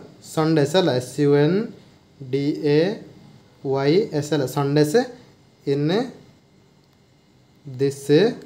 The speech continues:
କ'ଣ? ମନ୍ଥ, ଏମ୍ ଓ ଏନ୍ ଟି ଏଚ୍, ହେଲା। ସରିଲା। ତ ଆମର କ'ଣ? ଏଟାର ମଧ୍ୟ ଆନ୍ସର ସରିଲା। ତାପରେ ନେକ୍ସଟ କ'ଣ କରିବା? ପାଞ୍ଚ ନମ୍ବର ଯିବ, ହେଲା। ପାଞ୍ଚ ନମ୍ବର ଦେଖ କ'ଣ କହିଛି? ରିଡ୍ ଦି ଫଲୋଇଂ ପ୍ୟାସେଜ୍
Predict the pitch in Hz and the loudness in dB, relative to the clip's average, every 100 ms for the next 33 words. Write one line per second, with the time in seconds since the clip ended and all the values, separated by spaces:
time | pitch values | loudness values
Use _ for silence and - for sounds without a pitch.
0 | - 202 196 113 - - - 143 160 135 | -6 0 2 0 -6 -20 -6 0 0 0
1 | - - - _ _ _ - 139 147 160 | -8 -20 -20 _ _ _ -10 -10 -8 -4
2 | 139 151 143 147 202 - - - _ _ | -4 -2 -2 -2 -2 -6 -18 -20 _ _
3 | - 147 147 143 151 120 117 - - - | -4 -2 -2 -2 -2 -2 -8 -18 -20 -4
4 | 160 190 233 - - - _ 165 170 170 | 2 2 2 -2 -14 -20 _ 0 2 2
5 | 170 202 175 127 - - - 147 170 180 | 2 2 2 -2 -8 -20 -2 2 4 4
6 | 180 175 160 180 175 180 190 175 165 175 | 4 2 0 -2 -2 0 2 0 0 -2
7 | 170 - 170 165 165 208 - - - - | -4 -4 -2 -2 0 0 0 -8 -20 -4
8 | 170 180 185 196 190 147 160 175 135 170 | 2 2 2 2 2 4 2 2 2 0
9 | 185 202 196 196 190 196 185 190 190 180 | 2 0 0 2 0 0 0 0 2 4
10 | 196 190 196 190 190 185 190 185 233 | 4 4 2 2 2 0 -2 0 -2